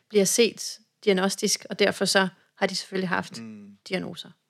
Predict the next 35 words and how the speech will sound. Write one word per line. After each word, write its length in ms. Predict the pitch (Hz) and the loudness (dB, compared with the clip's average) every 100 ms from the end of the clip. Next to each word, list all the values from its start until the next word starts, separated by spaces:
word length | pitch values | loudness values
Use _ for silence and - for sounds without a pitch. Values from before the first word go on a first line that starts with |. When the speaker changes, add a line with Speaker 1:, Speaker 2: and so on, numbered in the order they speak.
| _ _ _ _ _ - | _ _ _ _ _ -20
Speaker 2:
Ja, 60 | |
det 80 | 117 117 | -8 -2
er 40 | |
jo 60 | 120 | -2
lidt 180 | 127 | -2
interessant, 480 | 131 131 127 120 117 | -6 -10 -2 2 2
og 60 | 117 | 0
det 80 | 113 | -2
får 120 | 120 | -2
mig 140 | 117 | -2
sådan 160 | 117 123 | -4 -10
til 140 | - | -6
at 80 | 120 | -4
tænke 240 | - 113 | -4 -6
på, 100 | 117 107 | -8 -12
gid 140 | 110 | -12
vide, 100 | 110 | -10
om 40 | 120 | -10
man 180 | 117 | -10
lige 80 | 113 | -10
skulle 300 | 113 - 107 101 - - _ | -12 -10 -12 -12 -20 -20 _
invitere 480 | 113 113 107 - 107 | 4 4 2 -2 0
psykiatrien 640 | - 104 101 - 139 131 | 0 -2 0 0 0 -4
ind 140 | 120 | -6
for 180 | - 113 | -4 0
sådan 220 | 110 113 | 0 0
at 220 | 104 101 - | 0 -2 -4
snakke 380 | - 104 101 | 0 2 4
lidt 100 | 104 101 | 2 2
det 80 | 107 | 2
her 100 | 101 | 2
med 160 | 101 | -2
diagnosering 840 | 87 98 92 95 - 104 80 107 107 | -6 -6 -6 -4 -6 -6 -10 -10 -4
og, 340 | 87 90 - | -2 -2 -4
og, 220 | 92 90 | -4 -4